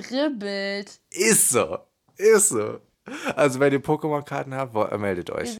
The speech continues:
Speaker 2: bei
Speaker 1: Hast du die
Speaker 2: mir.
Speaker 1: immer noch?
Speaker 2: Ja, ja, ja. Das stimmt irgendwo.
Speaker 1: Also, ich weiß gar nicht wo, aber ich glaub, ich hab bestimmt auch noch alle Sammelalben. Also, ich kann mich nicht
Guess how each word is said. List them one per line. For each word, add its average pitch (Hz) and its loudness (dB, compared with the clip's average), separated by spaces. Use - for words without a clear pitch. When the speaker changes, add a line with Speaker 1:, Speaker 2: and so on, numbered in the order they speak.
Speaker 2:
bei - -2
Speaker 1:
Hast 349 0
du 359 0
die 254 2
Speaker 2:
mir. 254 -2
Speaker 1:
immer 330 0
noch? 226 2
Speaker 2:
Ja, 185 4
ja, 196 6
ja. 165 2
Das 98 -4
stimmt 147 2
irgendwo. 87 -2
Speaker 1:
Also, 254 -2
ich 262 -8
weiß 285 0
gar 277 -2
nicht 277 -10
wo, 254 -2
aber 254 -2
ich 254 -10
glaub, 254 -2
ich 254 -14
hab 269 -6
bestimmt 247 -12
auch 226 0
noch 214 -10
alle 202 -6
Sammelalben. 185 -6
Also, 226 -6
ich 226 -12
kann 277 -4
mich 269 -4
nicht 294 -4